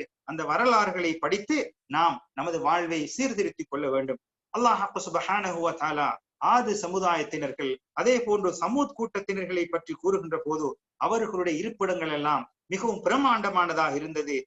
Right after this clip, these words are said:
அவைகளை எல்லாம் ஷைத்தான் அவர்களுக்கு அழகாக்கி காட்டினான். இதன் காரணமாக நேர் வழிகளை விட்டும்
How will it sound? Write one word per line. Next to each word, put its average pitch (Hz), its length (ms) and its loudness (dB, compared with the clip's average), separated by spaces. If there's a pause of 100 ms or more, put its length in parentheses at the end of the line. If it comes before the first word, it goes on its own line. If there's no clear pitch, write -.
(120)
அவைகளை 202 520 0
எல்லாம் 165 340 0
ஷைத்தான் 233 540 0
அவர்களுக்கு 185 500 -2
அழகாக்கி 214 500 0
காட்டினான். 156 540 -4 (160)
இதன் 208 260 0
காரணமாக 170 580 2 (400)
நேர் 247 340 0
வழிகளை 190 420 2
விட்டும் 160 360 -2